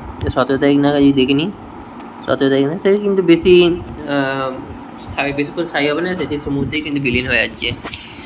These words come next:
ঘূর্ণিঝড় আসনা এই পরেরটা হচ্ছে আঠেরো তারিখের পর একটা ঘূর্ণাবর্ত তৈরি হচ্ছে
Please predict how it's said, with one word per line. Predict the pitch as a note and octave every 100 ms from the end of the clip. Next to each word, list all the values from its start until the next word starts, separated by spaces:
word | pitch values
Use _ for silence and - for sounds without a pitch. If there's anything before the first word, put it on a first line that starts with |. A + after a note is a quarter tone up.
| - - - -
ঘূর্ণিঝড় | D#3 F#3 F#3+
আসনা | E3+ D3 D3+ F#3 F3+
এই | F3+ E3
পরেরটা | E3 D3+ D#3+ E3+ F#3
হচ্ছে | F3 F3+
আঠেরো | E3 C#3 D#3+
তারিখের | E3+ E3+ E3+ E3+
পর | C#3+ D3 F#3+ - - - - - - - - - - - - -
একটা | C#3+ - D3
ঘূর্ণাবর্ত | C3+ C#3+ C#3+ D3 D3+
তৈরি | D#3 C#3+
হচ্ছে | D3+ D3+ - F3+